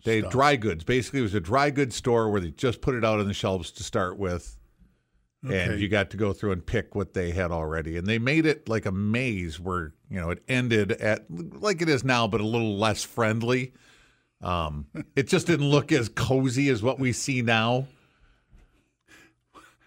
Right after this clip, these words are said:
Speaker 2: You'll have to explain that a little further. Uh, checkouts are up by the front door.
Speaker 1: Checkout was the
Speaker 2: You
Speaker 1: end of the
Speaker 2: come
Speaker 1: maze.
Speaker 2: in.
Speaker 1: Checkout was the end. You came in and you, you started walking through. There were baskets that you picked up to put your things in.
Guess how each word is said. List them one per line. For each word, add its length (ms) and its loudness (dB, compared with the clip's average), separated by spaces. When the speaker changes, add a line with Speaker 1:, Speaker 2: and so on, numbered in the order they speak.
Speaker 2:
You'll 180 4
have 220 2
to 60 -2
explain 420 -2
that 160 0
a 20 -6
little 220 -6
further. 460 -6
Uh, 40 -8
checkouts 520 0
are 100 2
up 200 -2
by 100 -4
the 100 -6
front 280 -4
door. 380 2
Speaker 1:
Checkout 340 6
was 160 2
the 100 2
Speaker 2:
You 100 2
Speaker 1:
end 140 2
of 60 0
the 60 4
Speaker 2:
come 60 4
Speaker 1:
maze. 400 4
Speaker 2:
in. 160 -8
Speaker 1:
Checkout 400 4
was 160 2
the 100 2
end. 120 0
You 160 0
came 260 0
in 120 2
and 140 0
you, 480 0
you 160 -2
started 400 -2
walking 380 0
through. 180 -4
There 140 -2
were 80 -2
baskets 600 -2
that 80 -20
you 120 -20
picked 240 -6
up 180 -6
to 60 -20
put 240 -10
your 100 -6
things 420 -4
in. 100 0